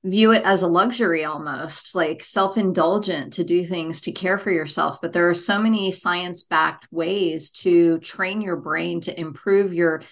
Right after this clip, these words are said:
not only your physical health, but your mental health. So I'm really on a mission to help one person <laughs> at a time, one audience at a time, really make some common sense, practical choices that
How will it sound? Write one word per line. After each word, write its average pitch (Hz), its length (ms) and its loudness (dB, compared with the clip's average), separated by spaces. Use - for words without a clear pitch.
not 208 140 4
only 208 200 2
your 170 100 2
physical 208 420 0
health, 175 300 -4
but 175 100 -6
your 165 120 -2
mental 180 360 -2
health. 170 300 0
So 190 180 2
I'm 190 160 0
really 226 300 0
on 175 180 -2
a 170 60 0
mission 160 600 -4
to 175 500 6
help 185 340 -2
one 190 220 0
person 202 380 -2
<laughs> - 0 -
at 220 200 0
a 196 80 2
time, 185 600 0
one 180 160 -2
audience 175 480 0
at 165 100 -6
a 170 60 -4
time, 165 640 -4
really 185 260 4
make 175 260 0
some 165 560 -2
common 202 360 2
sense, 185 320 -2
practical 175 800 0
choices 160 840 0
that 151 420 -2